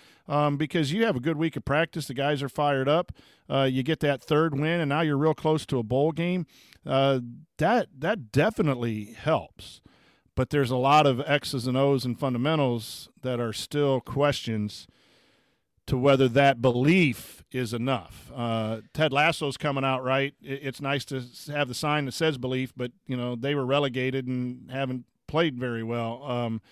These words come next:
so, you know, you, you can have all that positive vibes, but you still gotta go out and,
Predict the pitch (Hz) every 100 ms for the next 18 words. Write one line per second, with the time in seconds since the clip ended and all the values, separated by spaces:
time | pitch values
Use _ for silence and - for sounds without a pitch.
0 | _ _ _ - 156 143 131 123 - _
1 | _ _ 135 160 147 143 147 170 170 131
2 | 147 170 170 165 156 139 160 180 156 147
3 | 127 170 202 214 202 - - _ _ _
4 | _ _ _ _ 143 135 - 175 151 156
5 | 147 156 151 151 135 127